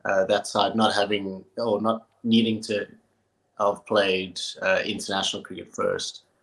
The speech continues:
um, which played beautifully into their hands. Obviously, the hundred was on at the same time, so they obviously lost a fair amount of, uh, players, um,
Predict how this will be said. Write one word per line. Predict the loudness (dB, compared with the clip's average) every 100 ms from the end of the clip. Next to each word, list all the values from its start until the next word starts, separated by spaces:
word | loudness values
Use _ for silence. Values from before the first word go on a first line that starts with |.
| _ _ _ _ _ _ _ 2
um, | 4 4 0 -4 -8 -10 -10 -12 -16 _ _ _
which | -6 -2 -2 0 -2 4
played | 6 8 4
beautifully | 0 0 0 -2 -4
into | -2 -2
their | 0 2
hands. | 2 2 0 -4
Obviously, | -6 -4 -4
the |
hundred | 0 0 0 -2
was | -2
on | -2 -4
at | -8
the |
same | -8 -8 -8
time, | -8 -6 -6
so | -6 -2
they | -2 -4 _ _ _ _
obviously | -4 -2 -2
lost | 0 0 0 -6
a |
fair | -8 0 0
amount | 2 -2 -6
of, | -14 -6
uh, | -2 0 -2
players, | -2 0 2 2 0 -4 -10 -14 _
um, | -10 -8 -6 -6 -6 -8